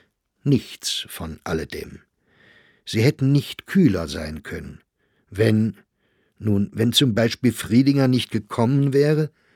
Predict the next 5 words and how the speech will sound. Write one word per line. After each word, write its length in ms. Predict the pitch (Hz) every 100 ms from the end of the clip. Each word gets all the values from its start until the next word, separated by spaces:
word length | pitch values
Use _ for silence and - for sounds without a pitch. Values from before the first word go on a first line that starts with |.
| _ _ _ -
um 100 | 113
seine 240 | 113 117
humoristische 680 | 120 120 107 123 - 110 120
Novelette 580 | 110 101 98 107 117
vorzulesen. 840 | - 123 117 151 123 131 135 123